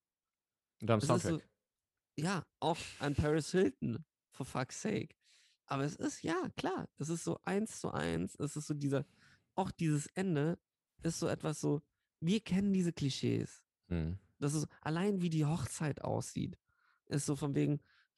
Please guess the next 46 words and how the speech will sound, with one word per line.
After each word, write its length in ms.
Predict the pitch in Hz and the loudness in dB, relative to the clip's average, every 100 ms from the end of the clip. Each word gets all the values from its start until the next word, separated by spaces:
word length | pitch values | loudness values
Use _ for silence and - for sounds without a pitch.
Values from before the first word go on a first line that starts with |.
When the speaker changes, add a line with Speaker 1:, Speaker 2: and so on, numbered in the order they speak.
| _ | _
Speaker 2:
das 180 | - 139 | -12 -8
könnte 280 | - 196 196 | -6 -4 -2
die 140 | 151 | 0
Hochzeit 400 | 147 185 - 180 | 0 -2 -2 -4
von, 240 | - 147 147 | 0 -2 0
keine 240 | 151 147 | -2 0
Ahnung, 300 | 143 156 131 | -2 -2 -2
einem 200 | 127 135 | 0 -2
Kollegen 460 | - 139 151 185 135 | 0 2 4 4 2
sein. 480 | 123 95 95 123 151 _ _ _ _ _ _ _ _ _ | 2 0 0 -2 -4 _ _ _ _ _ _ _ _ _
So 260 | 139 139 - | 2 2 4
irgendwo 360 | 156 196 156 139 | 4 4 4 4
im 180 | 139 | 4
Wäldchen, 600 | 131 147 180 - 127 135 - | 4 4 2 2 2 2 0
mm, 580 | 165 170 175 180 151 135 | 0 0 0 0 -2 -2
machen 240 | 147 147 | -2 -2
wir 80 | 98 | -2
auf 140 | 135 | -2
Natur. 680 | 139 135 - 180 143 165 226 202 - 269 - _ _ - | -2 -2 0 4 4 2 -2 -8 -10 -10 -10 _ _ -6
Speaker 1:
Ja, 140 | 110 | -2
auch 60 | 110 | 0
komisch, 240 | 131 117 | 0 0
wenn 80 | 117 | 0
du 60 | 113 | 0
jetzt 120 | 107 | 0
einen 60 | 104 | 0
Namen 240 | 107 117 | 0 0
sagst 260 | 104 101 - | 0 -2 -2
und 80 | 104 | -4
das 120 | 104 | -2
da 100 | 107 | -2
so 140 | 104 | -2
komisch 380 | 107 - 123 117 | -6 -4 -4 -4
so, 120 | 127 | -4
Speaker 2:
<laughs> 1000 | 101 - - 320 208 - - - - - | -4 -8 -8 -6 -6 -10 -16 -16 -16 -14
Speaker 1:
so 120 | - | -6
reinbringst. 500 | 120 120 139 123 117 - - - - | -2 0 -2 -6 -10 -16 -18 -14 -2
Ja, 100 | 127 | 0
ich 100 | 135 | 2
könnte 160 | 165 160 | 0 0
mir 60 | |
schon 180 | - 233 | 2 2
vorstellen, 420 | - 151 151 135 | 2 2 2 0
dass 140 | 131 - | 0 0
der 200 | 120 120 | 0 0
so 600 | 113 104 110 110 104 | -2 -4 -6 -10 -16